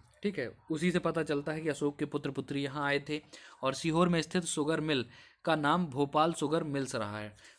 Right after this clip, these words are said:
भोपाल शुगर, भोपाल शुगर मिल्स का नाम अगर पूछा जाता है तो वो सीहोर जिले में है। ठीक है, फिर सीहोर में कोलार नदी का उद्गम व कोलार जलाशय परियोजना है,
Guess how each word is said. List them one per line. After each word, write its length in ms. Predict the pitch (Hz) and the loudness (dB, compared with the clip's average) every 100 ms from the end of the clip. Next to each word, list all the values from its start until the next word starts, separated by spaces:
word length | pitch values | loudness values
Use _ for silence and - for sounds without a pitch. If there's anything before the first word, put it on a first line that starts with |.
| - | -6
भोपाल 360 | 143 147 160 165 | -4 0 0 2
शुगर, 300 | 156 156 156 151 | 0 0 0 -4
भोपाल 500 | 139 127 139 160 165 | -6 -2 0 2 0
शुगर 300 | 165 147 151 | 0 0 0
मिल्स 260 | 143 156 165 | 0 -2 -2
का 140 | 170 | -2
नाम 240 | 156 151 160 | 0 -2 -2
अगर 180 | 135 127 | -2 -2
पूछा 300 | 127 123 151 | -4 -2 -2
जाता 240 | 156 170 | 0 -2
है 60 | 170 | -2
तो 80 | |
वो 80 | 151 | -4
सीहोर 400 | 135 131 120 135 | -4 -4 -2 -2
जिले 240 | 127 120 127 | -2 -4 -4
में 160 | 160 - | -6 -8
है। 320 | 107 98 - _ - - | -8 -8 -12 _ -14 -2
ठीक 160 | 190 175 | 0 0
है, 100 | 170 _ _ _ _ _ _ _ _ _ - - - - - - | -6 _ _ _ _ _ _ _ _ _ -20 -20 -18 -18 -20 -4
फिर 200 | 180 190 | 2 2
सीहोर 480 | 190 - 180 165 190 | 2 0 2 4 6
में 160 | 196 196 | 4 4
कोलार 360 | 175 160 165 | 8 10 10
नदी 260 | 175 165 175 | 8 4 4
का 100 | 175 | 4
उद्गम 320 | 151 147 175 | 4 4 4
व 100 | 180 | 4
कोलार 400 | 175 151 147 160 | 4 6 8 8
जलाशय 420 | 147 135 135 156 | 6 4 4 2
परियोजना 600 | 170 143 123 127 135 160 | 2 0 0 0 0 -2
है, 260 | 160 160 | -2 -6